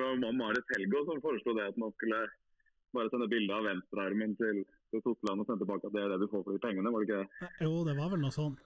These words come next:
Speaker 1: <laughs>
Speaker 2: Dere får jo servert mye sånne forhandlingstips på Twitter om dagen, så det er jo bare å forsyne seg.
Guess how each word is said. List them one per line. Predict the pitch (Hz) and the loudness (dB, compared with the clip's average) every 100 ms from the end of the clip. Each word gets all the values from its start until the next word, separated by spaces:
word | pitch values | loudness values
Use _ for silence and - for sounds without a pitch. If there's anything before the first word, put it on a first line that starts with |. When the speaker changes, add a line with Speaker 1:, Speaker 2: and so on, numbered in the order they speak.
| - 151 - 143 - - - - 226 | -2 0 0 -4 -8 -4 -2 0 0
Speaker 1:
<laughs> | 175 - - - 277 - 214 - 214 | -2 -2 -4 -4 -2 -2 -4 -2 -2
Speaker 2:
Dere | 151 - | 0 -2
får | - 214 | 0 0
jo | 170 | 0
servert | 180 175 208 165 | 0 0 0 0
mye | 151 196 185 | 2 2 2
sånne | 160 147 143 135 | 0 0 0 0
forhandlingstips | 147 151 185 214 - 139 - | 0 2 2 0 0 -4 -4
på | 156 | -4
Twitter | 139 170 - 127 | -2 -2 -2 -2
om | 127 | -2
dagen, | 131 127 117 | -2 -4 -4
så | 139 | 0
det | 139 | 2
er | 170 | 2
jo | 170 | 0
bare | 151 135 | -2 -2
å | 120 | -4
forsyne | - 156 175 143 | -2 0 0 0
seg. | 113 | -2